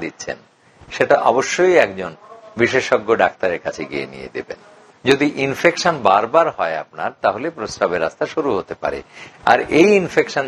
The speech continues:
যদি বিশেষ জাতের ইনফেকশন বা নাইজেরিয়া গনোরিয়া নামের রোগ জীবাণু দিয়ে হয়, সেই জীবাণু কিভাবে আসবে? যদি আপনি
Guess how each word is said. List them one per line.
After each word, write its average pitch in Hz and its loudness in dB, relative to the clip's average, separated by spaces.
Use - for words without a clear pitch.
যদি 117 -2
বিশেষ 160 2
জাতের 101 2
ইনফেকশন 104 -2
বা 104 2
নাইজেরিয়া 135 2
গনোরিয়া 123 0
নামের 104 0
রোগ 117 2
জীবাণু 127 2
দিয়ে 95 0
হয়, 64 -4
সেই 135 2
জীবাণু 131 0
কিভাবে 139 2
আসবে? 160 -8
যদি 139 2
আপনি 120 -6